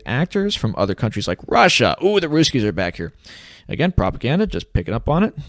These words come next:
They're trying to, uh, get you to associate Monero with other groups that the media has been grooming you to dislike. I mean, Russia does have faults, uh, certainly,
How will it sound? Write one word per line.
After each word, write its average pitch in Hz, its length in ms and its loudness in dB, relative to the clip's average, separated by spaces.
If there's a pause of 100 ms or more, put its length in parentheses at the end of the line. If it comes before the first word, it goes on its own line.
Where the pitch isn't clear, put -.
They're - 100 -10
trying 92 300 -8
to, 98 380 -4 (680)
uh, 98 500 -4 (800)
get 156 300 -4
you 151 200 0
to 113 600 -6 (520)
associate 147 640 -2
Monero 110 680 -4 (340)
with 117 460 0 (100)
other 139 280 0
groups 113 520 -4
that 107 220 -4
the 101 60 -8
media 113 280 2
has 113 180 0
been 98 420 -2 (120)
grooming 113 380 -2
you 80 240 -8 (320)
to 131 100 -4
dislike. 101 540 -6 (560)
I 113 60 -6
mean, 110 120 -4
Russia 123 580 0 (920)
does 113 180 0
have 180 140 2
faults, - 640 -4
uh, 90 460 -8 (360)
certainly, 101 600 -6